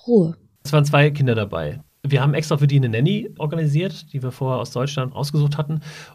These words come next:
Speaker 2: Aber die beiden Kinder sind in so einem Alter, wo man denen natürlich jetzt nicht unbedingt denen sagt, „Mensch, bleib bitte hier in diesem Bereich“, dass die dann auch in dem Bereich bleiben.
Speaker 1: Die Vermischung von Privat, Familie und Arbeitsleben ging zulasten der Produktivität und der Konzentration.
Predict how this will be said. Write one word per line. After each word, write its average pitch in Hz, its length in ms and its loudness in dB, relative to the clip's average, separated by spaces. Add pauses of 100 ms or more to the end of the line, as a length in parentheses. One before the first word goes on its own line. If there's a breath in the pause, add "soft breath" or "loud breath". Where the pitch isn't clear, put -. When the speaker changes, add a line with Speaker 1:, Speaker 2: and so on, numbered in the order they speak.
(340)
Speaker 2:
Aber 147 760 2
die 139 220 -6
beiden 147 320 0
Kinder 165 200 0
sind 156 180 2
in 147 80 0
so 147 80 4
einem 147 100 4
Alter, 165 640 -2
wo 147 220 -6
man 147 200 2
denen 147 120 6
natürlich 143 420 2
jetzt 143 220 -4
nicht 151 360 -2
unbedingt 143 520 0 (100)
denen 139 340 -2
sagt, 135 300 0
„Mensch, 143 380 2
bleib 131 240 -2
bitte 139 160 -2
hier 139 200 2
in 175 60 0
diesem 160 380 0
Bereich“, 156 520 0
dass 143 280 -4
die 143 80 -4
dann 135 160 -2
auch 139 120 -2
in 143 120 4
dem 135 120 4
Bereich 127 280 -2
bleiben. 101 380 -2 (180)
Speaker 1:
Die 185 80 -4
Vermischung 185 400 2
von 175 160 0
Privat, 175 480 0
Familie 196 480 4
und 180 180 0
Arbeitsleben 208 760 4 (260 loud breath)
ging 240 180 2
zulasten 233 380 4
der 214 100 6
Produktivität 180 800 0
und 170 120 4
der 156 100 2
Konzentration. 170 840 0